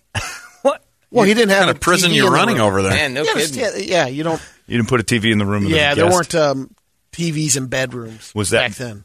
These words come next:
Speaker 1: What do you mean back then? It was the eighties.
Speaker 2: I know. We, we were that way. You didn't have the
Speaker 1: No, you just did not have a T V in your bedroom
Speaker 2: Yep.
Speaker 1: when you were a kid. But you had these adults in your house that you ha-, housed.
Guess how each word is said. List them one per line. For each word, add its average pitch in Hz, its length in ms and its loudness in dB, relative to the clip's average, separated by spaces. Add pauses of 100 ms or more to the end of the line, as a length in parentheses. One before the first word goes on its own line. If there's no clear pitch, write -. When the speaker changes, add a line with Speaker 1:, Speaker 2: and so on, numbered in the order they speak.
Speaker 1:
What 196 120 -4
do 226 60 0
you 220 40 2
mean 226 180 2
back 85 340 -2
then? 80 200 -6
It 76 60 -12
was 92 140 -12
the 98 160 -6 (260)
eighties. 160 160 0
Speaker 2:
I - 20 -2
know. 151 240 -4
We, 185 160 -2
we 180 380 -2
were 156 100 -10 (600)
that 127 240 -8
way. 190 160 -4
You 117 120 -12
didn't 120 160 -14
have 123 140 -10
the 123 80 -6
Speaker 1:
No, 78 240 -4 (100)
you 98 120 -6
just 90 100 -2
did 110 100 0
not 110 220 0
have 104 80 -2
a 92 40 -6
T - 180 -6
V 85 120 -6
in 78 60 -6
your 76 100 -8
bedroom 67 380 -10
Speaker 2:
Yep. 127 180 -10 (240)
Speaker 1:
when 87 140 -4
you 85 80 -2
were 76 80 -4
a 69 40 -8
kid. 76 300 -6 (300)
But 95 140 -4
you 95 100 -2
had 95 140 -2
these 87 180 -4
adults 127 380 0
in 87 100 -2
your 71 100 -6
house 67 380 -12 (500)
that 76 140 -10
you 82 100 -8
ha-, 69 240 -8
housed. 67 460 -12